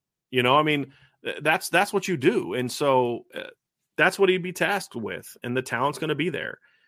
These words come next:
And whoever, and this is the other thing too, is when you lose good coaches, let's just say hypothetically Chancey Stuckey leaves for argument's sake, Sean. It's the same thing we're talked about with Harry Hiestand. The guy that's replacing him is walking into a much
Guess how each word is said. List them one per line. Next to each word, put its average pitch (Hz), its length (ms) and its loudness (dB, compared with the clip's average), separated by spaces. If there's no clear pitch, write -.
And 127 160 2
whoever, 151 460 8
and 151 180 0
this 196 160 0
is 165 60 -10
the 165 100 2
other 156 120 -4
thing 127 120 -2
too, 190 220 4
is 117 140 2
when 135 160 2
you 131 120 2
lose 208 280 -2
good 151 220 -4
coaches, 120 400 0
let's 151 240 -2
just 233 160 -4
say 196 120 2
hypothetically 135 720 0
Chancey 110 340 -4
Stuckey 104 340 -8
leaves 98 220 -12
for 110 100 -6
argument's 92 340 -12
sake, - 140 -16
Sean. - 220 -20
It's 170 220 0
the 185 100 0
same 202 400 2
thing 190 260 2
we're 185 120 4
talked 151 300 -2
about 160 140 0
with 165 100 -4
Harry 147 200 2
Hiestand. 120 540 -6
The 139 180 2
guy 156 240 4
that's 214 220 0
replacing 160 580 0
him 135 180 0
is 117 140 -4
walking 160 400 0
into 165 240 -2
a 135 80 6
much 131 480 0